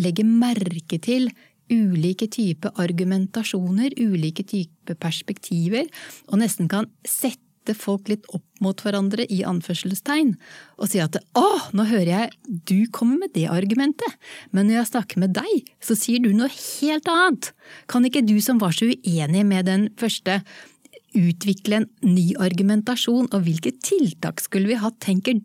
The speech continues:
du, hvis du skulle også møtt den andres argumentasjoner?» Og plutselig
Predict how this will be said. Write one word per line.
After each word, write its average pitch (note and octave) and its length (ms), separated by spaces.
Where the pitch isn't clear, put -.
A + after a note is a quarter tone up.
du, A3+ 240
hvis G3+ 240
du G3 80
skulle G3+ 380
også G#3 240
møtt F3+ 320
den G#3 160
andres F3 480
argumentasjoner?» D#3+ 1040
Og A3+ 80
plutselig C#4 460